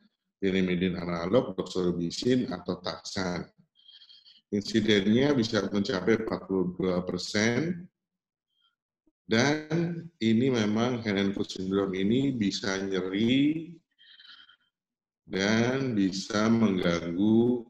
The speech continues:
secara signifikan, eh, kualitas hidup dari para wanita karena ini memang, eh, sidik jari, ya, bisa, bisa sampai hilang sidik jarinya, sehingga akan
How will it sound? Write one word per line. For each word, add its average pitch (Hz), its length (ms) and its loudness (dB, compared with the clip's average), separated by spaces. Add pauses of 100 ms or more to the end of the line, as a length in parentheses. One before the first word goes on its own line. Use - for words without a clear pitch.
secara 95 560 -2
signifikan, 98 960 0 (880)
eh, 90 680 -2
kualitas 92 600 -2
hidup - 240 -8 (160)
dari 85 400 -2
para 87 240 -6
wanita 85 400 -2
karena 104 560 -2 (1040)
ini 98 240 -2
memang, 95 320 2
eh, 90 480 0
sidik 113 560 -2 (220)
jari, 107 560 0 (160)
ya, 85 160 -2
bisa, 90 240 -2
bisa 90 320 -8
sampai 98 160 2
hilang 120 320 2
sidik 95 320 -4
jarinya, 87 400 -2
sehingga 90 560 -6
akan 90 320 -2